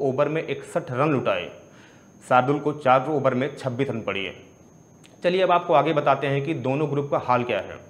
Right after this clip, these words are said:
ग्रुप ए से पाकिस्तान ने पहले स्थान पर और भारत ने दूसरे स्थान पर रहते हुए सुपर फ़ोर के लिए क्वालिफाई किया। वहीं ग्रुप बी में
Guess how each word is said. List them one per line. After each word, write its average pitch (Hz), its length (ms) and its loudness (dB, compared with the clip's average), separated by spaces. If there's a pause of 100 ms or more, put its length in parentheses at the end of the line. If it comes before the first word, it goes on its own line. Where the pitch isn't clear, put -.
(420)
ग्रुप 147 280 -2
ए 156 100 0
से 165 160 -6
पाकिस्तान 139 520 0
ने 151 120 -2
पहले 131 300 -2
स्थान 131 260 -4
पर 165 380 -6
और 127 140 0
भारत 147 400 0
ने 151 80 -6
दूसरे 123 340 -4
स्थान 127 280 -4
पर 127 140 -4
रहते 117 240 -4
हुए 123 200 -2
सुपर 139 340 -6
फ़ोर 143 220 -4
के 147 120 -8
लिए 175 140 -4
क्वालिफाई 170 440 -2
किया। 147 200 -6 (640)
वहीं 139 300 0
ग्रुप 156 180 0
बी 156 200 0
में 131 340 -4